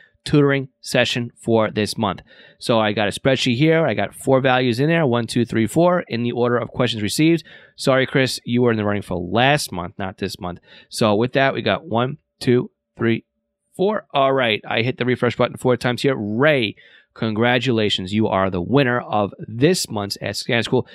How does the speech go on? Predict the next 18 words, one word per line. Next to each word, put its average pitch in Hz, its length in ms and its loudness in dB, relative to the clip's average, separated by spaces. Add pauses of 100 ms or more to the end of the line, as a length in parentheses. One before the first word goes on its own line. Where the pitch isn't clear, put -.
(180)
Send 147 220 0
me 165 80 4
an 151 60 4
email, 117 280 -2 (320)
phil 156 420 2
at 107 200 -8
scannerschool 117 560 -2
dot 107 120 -2
com. 117 300 -2 (300)
We 120 100 -2
will 117 140 0
send 131 340 0
you 131 80 0
everything 120 280 -2
to 117 80 -2
know 117 220 4
on 113 140 -2
how 117 380 0